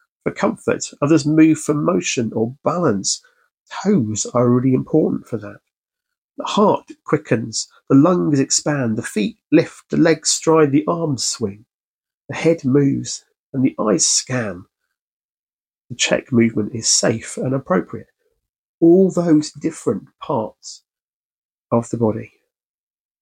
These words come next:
Each one of you is a part of it. Now, if a church wants to move, and that is to say, if a church wants to go where God is directing them to go,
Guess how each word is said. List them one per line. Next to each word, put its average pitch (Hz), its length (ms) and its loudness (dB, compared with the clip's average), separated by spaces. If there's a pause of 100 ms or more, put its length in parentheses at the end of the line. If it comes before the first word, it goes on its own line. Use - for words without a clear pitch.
(720)
Each - 300 2
one 127 160 4
of 104 160 -2
you 101 220 -8 (560)
is 120 100 -14
a 104 60 -12
part - 320 -4
of - 80 -12
it. - 180 -14 (1600)
Now, 151 60 6
if 208 180 6
a 233 60 -4
church - 320 -4
wants - 320 -2
to 156 60 -4
move, 139 460 2 (880)
and 131 120 2
that 139 80 4
is - 120 -2
to 127 80 -2
say, 117 420 2
if - 100 -18
a - 60 0
church - 240 0
wants 123 180 2
to 131 80 -4
go 123 180 4
where 113 400 0 (560)
God 117 180 2
is 107 320 -4 (680)
directing 120 520 0
them 92 120 -6
to 95 120 -10
go, 95 340 -16